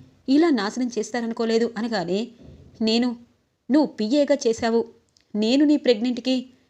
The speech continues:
కారణం ఎలా అవుతాను?" అనగానే, "అయ్యో, అలా అంటావని చనిపోవాలనుకున్నాను. అలాగే మా అన్నయ్య ఒక్కసారి నీతో మాట్లాడాలని పిలిపించారు" అని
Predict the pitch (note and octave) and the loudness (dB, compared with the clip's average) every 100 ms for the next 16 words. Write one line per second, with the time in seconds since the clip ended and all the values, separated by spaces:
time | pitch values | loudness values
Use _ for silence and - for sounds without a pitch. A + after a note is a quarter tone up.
0 | _ _ - G#3+ A#3 A#3+ A3 A#3+ A#3 A#3 | _ _ 2 2 2 0 0 0 0 0
1 | A#3 A#3 G3+ A#3+ G#3+ F3+ G3 A#3+ - _ | -2 -4 -4 -2 -2 -2 0 -2 -6 _
2 | _ _ _ - G#3+ G3 A#3 A#3 - _ | _ _ _ -4 -2 2 2 0 -18 _
3 | _ _ _ - B3+ G#3 F3+ G3+ A3+ G3+ | _ _ _ -4 -2 0 -2 -4 -2 -2
4 | A#3+ C4 _ _ _ - C#4 B3+ C4 B3 | -4 -6 _ _ _ -4 -2 0 0 0
5 | A3 A#3+ A3+ A#3 A3+ _ _ _ A3 G3+ | -4 -4 -4 -6 -8 _ _ _ 0 2
6 | G3 B3 - _ _ _ _ - B3+ G#3+ | 2 0 -4 _ _ _ _ -2 -2 0
7 | F#3+ A3+ G#3 A#3 B3 _ _ _ _ - | -2 -2 0 -2 -4 _ _ _ _ -2
8 | B3+ B3+ A3+ - A3+ B3+ B3 F#3+ F#3+ A3 | -2 0 -4 -2 0 0 0 -2 -4 -4
9 | B3+ A3+ G#3 C#4+ D#4 _ _ C#4+ B3 B3 | -4 -4 -2 -2 -4 _ _ -2 0 -2
10 | A#3 A#3 A#3 - A#3+ | -4 -4 -4 -4 -6